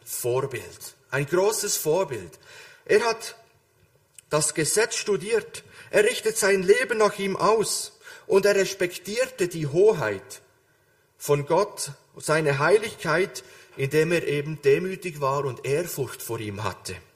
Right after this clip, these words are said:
Durch das Studieren der Schrift, damals der Schriften des Alten Testamentes, da wusste er, dass man nur aufgrund der,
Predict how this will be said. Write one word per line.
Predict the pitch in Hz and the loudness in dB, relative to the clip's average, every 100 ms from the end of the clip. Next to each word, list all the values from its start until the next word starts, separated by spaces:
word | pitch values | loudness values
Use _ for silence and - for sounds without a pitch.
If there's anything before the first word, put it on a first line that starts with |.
| _ _ _ _ _ _ _ _ _ _ _ _ _ _ _ _ _ _ _ _ _ - - - - - - _ _ _ _ _ _ _ _ _ | _ _ _ _ _ _ _ _ _ _ _ _ _ _ _ _ _ _ _ _ _ -20 -20 -20 -20 -20 -20 _ _ _ _ _ _ _ _ _
Durch | - 160 - | -4 -4 0
das | 143 - | 2 2
Studieren | 151 135 151 165 170 151 | -2 -4 0 0 0 0
der | 139 | 0
Schrift, | - 110 101 - - - _ _ - | 0 -6 -8 -10 -14 -18 _ _ -4
damals | 139 147 143 151 | 0 4 2 2
der | 139 127 | 0 -2
Schriften | 147 165 - 156 | -2 -6 -6 -2
des | 139 - | -2 0
Alten | 139 180 - 170 | 0 0 -2 -2
Testamentes, | 160 147 139 131 147 190 170 175 - - - - - - - | 0 2 0 0 0 -2 -2 -2 -2 -8 -20 -20 -20 -20 0
da | 160 175 | 2 2
wusste | - - 214 | 0 2 2
er, | 170 185 208 202 - - - - _ - - _ - | 4 2 2 -4 -18 -20 -20 -20 _ -20 -20 _ -2
dass | 175 175 | 0 2
man | 175 196 196 - - - _ _ _ | 0 0 -4 -14 -20 -20 _ _ _
nur | 170 208 254 240 | -4 -2 2 2
aufgrund | - - 220 226 - | 2 6 6 6 0
der, | 185 | 0